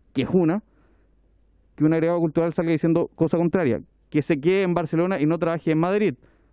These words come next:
porque parece una cuestión muy voluntarista. Entonces la señal es muy mala, ministra, y que finalmente se sancione al cónsul, creo, ministra,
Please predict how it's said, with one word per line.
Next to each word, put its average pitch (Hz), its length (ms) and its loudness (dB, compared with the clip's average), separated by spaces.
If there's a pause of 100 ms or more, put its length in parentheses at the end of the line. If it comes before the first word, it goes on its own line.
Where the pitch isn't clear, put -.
porque 135 120 -2
parece 170 220 0
una 185 60 2
cuestión 160 220 0
muy 180 100 2
voluntarista. 160 680 -2
Entonces 160 280 -6
la 151 80 -4
señal 226 180 0
es 190 60 2
muy 151 100 2
mala, 156 380 -2 (360)
ministra, 139 460 0 (760)
y 131 100 -6
que 156 180 2
finalmente 208 520 0
se 156 140 -4
sancione 208 640 -2 (160)
al 135 180 -6
cónsul, 196 600 -4 (1160)
creo, 190 640 0
ministra, 180 600 -2